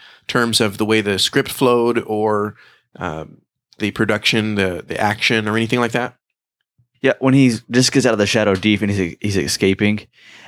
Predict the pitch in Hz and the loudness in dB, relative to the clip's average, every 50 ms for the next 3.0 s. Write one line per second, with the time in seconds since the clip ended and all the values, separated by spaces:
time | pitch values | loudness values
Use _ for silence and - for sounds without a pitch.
0 | - _ - 101 101 90 104 98 101 107 110 107 117 98 95 90 82 95 90 87 | -12 _ -2 0 0 0 0 0 0 0 0 0 0 -2 -2 -2 0 0 0 0
1 | 101 - 101 98 98 98 98 104 107 107 - - 95 95 95 90 - - 113 104 | 0 0 0 2 2 2 2 2 0 -4 -6 -6 -4 -4 -2 -2 -2 0 2 2
2 | 95 95 - 107 101 - 101 90 92 92 90 92 85 87 87 90 101 104 - - | 2 2 0 0 0 0 0 0 0 0 0 0 0 0 0 0 0 -4 -6 -14